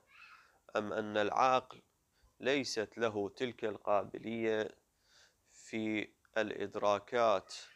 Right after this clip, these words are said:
إدراكات الحسن والقبح،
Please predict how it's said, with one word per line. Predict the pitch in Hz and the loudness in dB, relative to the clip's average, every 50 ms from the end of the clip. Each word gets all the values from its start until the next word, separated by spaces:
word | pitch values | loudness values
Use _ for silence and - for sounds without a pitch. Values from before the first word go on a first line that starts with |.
| _ _ _ _ _ - _ _ - | _ _ _ _ _ -20 _ _ -8
إدراكات | 104 104 98 104 104 104 104 104 - - 117 113 107 - 107 | -6 -4 -2 0 0 0 0 0 0 0 0 0 0 -2 -4
الحسن | 101 98 - 110 113 - - 110 104 | -6 -6 -6 -6 -6 -6 -6 -4 -2
والقبح، | 101 104 98 98 - - 117 120 113 113 - - _ | -2 0 -2 -2 -2 0 2 2 2 0 -6 -20 _